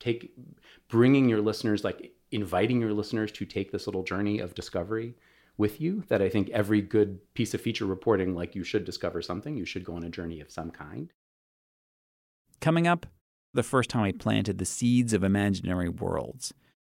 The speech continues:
Speaker 2: That's just after the break. All right, so let's listen to Viral Marketing. Um, this is an incredible time capsule.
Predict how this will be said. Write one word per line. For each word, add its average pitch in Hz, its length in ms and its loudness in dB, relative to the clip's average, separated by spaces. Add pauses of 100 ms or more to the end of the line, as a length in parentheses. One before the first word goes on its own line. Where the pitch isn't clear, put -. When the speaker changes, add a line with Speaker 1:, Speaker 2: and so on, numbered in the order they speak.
(220)
Speaker 2:
That's 107 240 4
just 110 180 0
after 92 200 0
the 113 60 0
break. - 380 -2 (1300)
All 185 80 10
right, 147 240 6
so 156 440 6 (280)
let's 170 220 4
listen 208 160 4
to 151 80 6
Viral 120 280 8
Marketing. 104 460 -2 (180)
Um, 123 500 4 (500)
this 151 480 2
is 131 540 4 (360)
an 127 380 4
incredible 123 1200 4 (220)
time 285 400 2
capsule. 117 720 -2